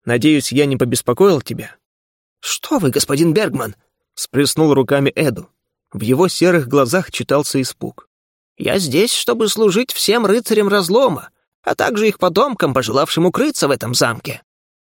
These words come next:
«Прости мне моё невежество, Эду», произнёс я. «Но я впервые слышу о рыцарях разлома и о том, что являюсь их потомком. В моём родном мире таких, как я, называют потомками древних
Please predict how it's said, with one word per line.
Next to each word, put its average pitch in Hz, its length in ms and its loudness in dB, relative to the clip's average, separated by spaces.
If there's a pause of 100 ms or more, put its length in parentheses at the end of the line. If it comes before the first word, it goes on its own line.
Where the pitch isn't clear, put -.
(320)
«Прости 160 440 0
мне 139 240 2
моё 131 220 2
невежество, 139 640 0
Эду», - 360 -4 (180)
произнёс 127 460 0
я. - 200 -10 (640)
«Но 117 60 0
я 185 140 4
впервые 208 500 2
слышу 160 540 2
о 139 140 0
рыцарях 147 460 2
разлома 147 480 2
и 131 160 -2
о 123 100 2
том, 175 220 0
что - 180 -2
являюсь 135 540 2
их 139 180 -4
потомком. 131 600 -2 (720)
В 104 160 -4
моём 180 280 2
родном 180 300 2
мире 185 320 4
таких, 151 320 0
как - 220 -2
я, 165 140 4
называют 139 540 2
потомками 139 560 0
древних 151 640 2